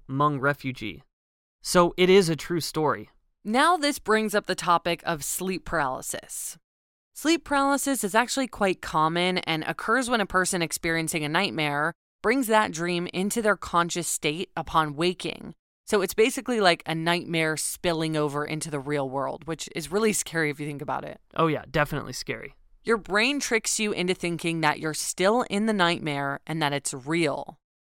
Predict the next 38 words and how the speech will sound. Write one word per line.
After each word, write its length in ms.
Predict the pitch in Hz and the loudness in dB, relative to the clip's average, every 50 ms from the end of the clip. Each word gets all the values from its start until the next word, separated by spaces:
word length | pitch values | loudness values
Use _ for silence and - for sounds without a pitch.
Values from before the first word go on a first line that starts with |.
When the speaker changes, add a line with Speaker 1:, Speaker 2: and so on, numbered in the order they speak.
| _ _ _ _ _ _ _ | _ _ _ _ _ _ _
Speaker 2:
It 160 | - 190 - - | -4 -4 -4 -2
typically 420 | - 277 269 339 311 - 330 294 | -2 -2 -2 -2 -2 0 -2 0
takes 280 | - - 247 226 - 240 | 0 -2 -4 -2 -2 -4
a 40 | |
few 200 | 214 - 208 202 | -4 -4 -4 -2
minutes 320 | 190 175 165 165 165 - - | -2 0 0 0 -2 -2 -4
to 100 | - 165 | -6 -4
realize 460 | 151 156 160 156 156 156 156 151 - | -2 0 2 2 4 4 2 2 0
that 200 | - 151 - - | 0 -2 -2 -2
you're 160 | 147 147 147 | -4 -2 -2
awake 640 | 143 143 147 170 214 240 247 240 240 214 - - 214 - | 0 -2 0 0 0 0 0 -2 -4 -6 -8 -10 -8 -4
and 420 | - 170 160 156 156 151 151 151 147 | -2 0 2 2 2 0 0 0 2
that 220 | 151 151 - - | 2 0 0 0
what 200 | 156 180 214 - | -2 -2 -2 0
you 140 | 202 185 170 | -2 -6 -6
were 180 | 156 160 160 | -4 -4 -4
experiencing 840 | 151 - - - - 247 269 269 240 208 190 - 185 175 175 175 170 | -4 -4 -8 -6 -4 -2 0 0 0 0 -2 -2 -2 -2 -2 -2 -2
was 200 | 165 170 165 - | -2 -2 -4 -2
just 220 | - 160 151 - 160 | -4 -6 -6 -4 -6
a 40 | |
nightmare. 720 | 147 143 156 160 165 - 147 147 139 143 - - - 147 _ _ _ _ _ _ _ _ _ _ _ _ _ - | -4 -2 -2 -2 -2 -4 -6 -8 -10 -10 -10 -12 -14 -18 _ _ _ _ _ _ _ _ _ _ _ _ _ 2
But 260 | 165 208 214 - 208 | 4 4 4 4 4
would 160 | 208 214 185 | 2 2 4
these 220 | 226 226 226 180 | 2 0 0 -2
visions 460 | 147 165 220 240 - - 277 262 233 233 | 0 0 0 0 2 0 -2 0 2 0
of 120 | 196 165 | 0 0
terror 480 | - - - 156 156 180 196 202 208 190 | -4 -8 -6 -4 -2 0 0 0 0 -2
be 240 | 151 170 175 180 | -2 -2 -2 0
enough 400 | 170 160 151 151 165 190 185 - | 0 0 2 2 2 2 2 -2
to 100 | - 180 | -8 -10
cause 420 | - - - 170 170 170 160 139 135 | -10 -2 2 4 4 4 2 -2 -8
young, 380 | 135 131 147 147 170 185 185 | -6 -4 -2 -2 0 -2 -2
healthy 440 | 170 160 - 156 160 160 - 170 160 | -6 -2 0 0 0 0 -2 -4 -4
men 320 | 147 139 143 151 160 170 156 | -4 -4 -4 -4 -4 -4 -4
to 100 | 165 147 | -4 -6
die 400 | 131 - - 135 131 165 190 214 | -6 -6 -6 -2 -2 -2 -2 -2
from 260 | - - 262 277 277 | -4 -6 -4 -2 -2
them? 400 | 294 294 294 294 294 294 302 | 0 0 -2 -2 -4 -8 -12